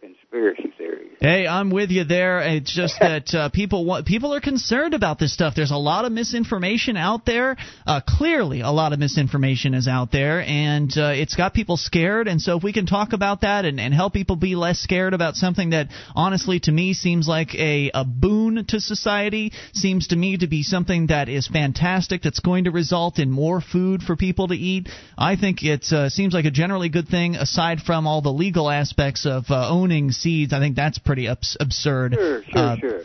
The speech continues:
Speaker 2: so, I mean,
Speaker 1: It's a,
Speaker 2: people
Speaker 1: uh,
Speaker 2: are
Speaker 1: one thing,
Speaker 2: concerned,
Speaker 1: you know,
Speaker 2: and that's why
Speaker 1: it,
Speaker 2: they
Speaker 1: it's
Speaker 2: keep
Speaker 1: smoke
Speaker 2: calling
Speaker 1: and
Speaker 2: in.
Speaker 1: mirrors. I-, if you keep people distracted on other things, they're not listening to what's really changing and, uh, hurting them.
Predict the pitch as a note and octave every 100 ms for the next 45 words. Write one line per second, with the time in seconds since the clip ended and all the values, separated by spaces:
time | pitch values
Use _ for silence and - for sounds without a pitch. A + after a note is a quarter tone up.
0 | - - A3 A#3+ A#3+ D3 - D#4 D4 C4
1 | C4+ G#3+ B3 B3 B3 G3+ A3 A3+ A#3 F#3+
2 | D3 G#3 - G3+ G3 D#3 D3+ C#3 G#2+ -
3 | _ _ _ - - - - D4+ - D4
4 | - A3 - F#3+ E3 D3+ D3+ C#3+ E3+ E3
5 | _ C#3+ D3 D#3 D3 C3+ C3+ C3 C3+ C3
6 | - _ _ - B2+ C3+ C3+ - C3+ -
7 | C3 B2+ B2+ B2 - _ - - C#3+ B2
8 | G#2 - _ _ _ _ _ - B2+ A2
9 | G#2 A2 G#2 _ G2 F#2+ F#2+ G2 F2 D2
10 | _ _ _ _ C3+ B2+ G2 D#2+